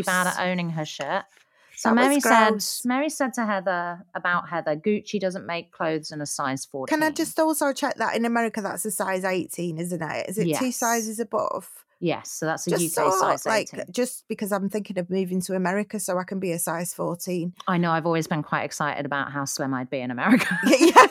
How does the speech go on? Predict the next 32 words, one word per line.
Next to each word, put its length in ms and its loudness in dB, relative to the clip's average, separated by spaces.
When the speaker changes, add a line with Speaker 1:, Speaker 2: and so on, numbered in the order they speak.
Speaker 1:
I 120 4
know. 300 8
I 100 4
was 140 -2
like, 260 2
"Oh." 340 0
So, 400 6
Speaker 2:
<laughs> 280 -12
Speaker 1:
um, 480 2
Speaker 2:
But 100 -4
she 120 2
actually 260 2
said, 240 4
"I 160 8
was 160 2
not 180 4
body 260 6
shaming 400 2
her 140 4
at 160 0
all. 200 4
That 200 -2
didn't 240 2
even 320 0
come 220 0
to 100 -2
my 140 2
mind." 580 4
Speaker 1:
Bullshit. 920 0
Speaker 2:
It's 240 0
not 180 6
a, 140 2